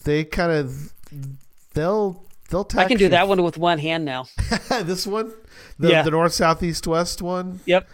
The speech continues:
Speaker 2: yep.
Speaker 1: Yeah, it's a cool one, but man.
Speaker 2: And there's, and I've seen a way that you can actually create.
Speaker 1: Oh, yeah, you can.
Speaker 2: Use that. It, use the way the locking mechanism. You can just do that.
Speaker 1: I've
Speaker 2: I
Speaker 1: seen
Speaker 2: used
Speaker 1: that
Speaker 2: to have,
Speaker 1: recently. Uh-huh.
Speaker 2: um,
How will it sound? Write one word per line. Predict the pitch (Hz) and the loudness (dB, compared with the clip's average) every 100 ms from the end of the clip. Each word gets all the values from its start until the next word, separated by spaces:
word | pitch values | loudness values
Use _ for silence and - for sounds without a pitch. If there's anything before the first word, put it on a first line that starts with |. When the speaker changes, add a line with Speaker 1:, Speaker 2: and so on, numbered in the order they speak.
| - 175 | -14 0
Speaker 2:
yep. | 165 - | 0 2
Speaker 1:
Yeah, | 147 151 147 | 0 2 2
it's | 180 202 | 2 -2
a | - | -4
cool | - 254 262 247 | -6 -4 -2 0
one, | 190 156 | -2 -2
but | 147 143 - _ _ _ _ _ - - - _ | -2 -4 -8 _ _ _ _ _ -20 -20 -20 _
man. | 131 151 156 147 135 | 0 2 2 4 4
Speaker 2:
And | 202 | 4
there's, | 208 147 - | 4 2 2
and | 185 | 2
I've | 196 | 2
seen | - 220 220 | 4 4 4
a | |
way | 180 170 185 175 156 | 6 6 6 4 2
that | 147 185 | -2 -2
you | 170 | -4
can | 170 | -2
actually | 160 - 147 | -4 -2 -6
create. | - - 151 151 160 175 156 - | -6 -4 0 2 2 2 -2 0
Speaker 1:
Oh, | 202 247 | 2 2
yeah, | 277 262 | 4 2
you | 196 | 2
can. | - 262 254 | -2 -2 2
Speaker 2:
Use | 214 156 | 2 4
that. | 180 196 180 - | 6 6 2 -6
It, | 156 - | -6 -6
use | 160 170 170 151 - - - | -16 -8 -8 -8 -14 -18 -10
the | 160 | -2
way | 160 156 | 0 2
the | 151 | 0
locking | 151 160 151 156 | 2 0 0 -2
mechanism. | 147 151 139 151 139 135 | -2 -2 -6 -6 -8 -10
You | 156 | -10
can | 143 147 | -6 -6
just | 139 139 - - _ _ _ _ _ 160 | -6 -10 -10 -14 _ _ _ _ _ -6
do | 151 | -2
that. | 143 139 - - - 147 | 2 2 0 -10 -12 -8
Speaker 1:
I've | 139 - | -4 2
Speaker 2:
I | |
Speaker 1:
seen | 175 | 4
Speaker 2:
used | 208 131 | 2 0
Speaker 1:
that | 202 | 2
Speaker 2:
to | |
have, | 185 170 165 113 | 6 6 4 2
Speaker 1:
recently. | 120 - - 127 | -6 -10 -10 -8
Uh-huh. | 127 123 131 156 | -6 -8 -4 0
Speaker 2:
um, | 151 147 143 135 | 2 2 -2 -8